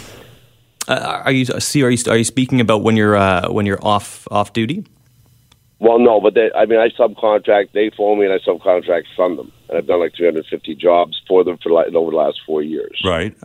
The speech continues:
Speaker 2: They're no
Speaker 3: Oh.
Speaker 2: longer using me, but I was on call for them for a hundred bucks a week as well for twenty-four seven. Now, you said at the end of the day, um, do you think I would be at, entitled to any kind of compensation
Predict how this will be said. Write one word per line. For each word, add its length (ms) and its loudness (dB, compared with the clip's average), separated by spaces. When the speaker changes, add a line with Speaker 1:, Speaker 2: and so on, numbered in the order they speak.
Speaker 2:
They're 100 -4
no 120 0
Speaker 3:
Oh. 20 0
Speaker 2:
longer 260 -4
using 500 -8
me, 140 -6
but 160 0
I 80 4
was 200 0
on 380 0
call 260 4
for 120 -14
them 180 -6
for 80 -6
a 60 0
hundred 180 -4
bucks 240 -4
a 20 -12
week 200 -10
as 100 -14
well 420 2
for 60 -18
twenty-four 520 0
seven. 380 0
Now, 140 0
you 140 0
said 180 0
at 80 -4
the 100 -2
end 140 2
of 80 2
the 80 -8
day, 300 2
um, 300 0
do 140 -16
you 80 -2
think 200 2
I 60 4
would 140 -2
be 160 -2
at, 100 0
entitled 320 2
to 80 6
any 120 0
kind 200 2
of 80 -2
compensation 840 0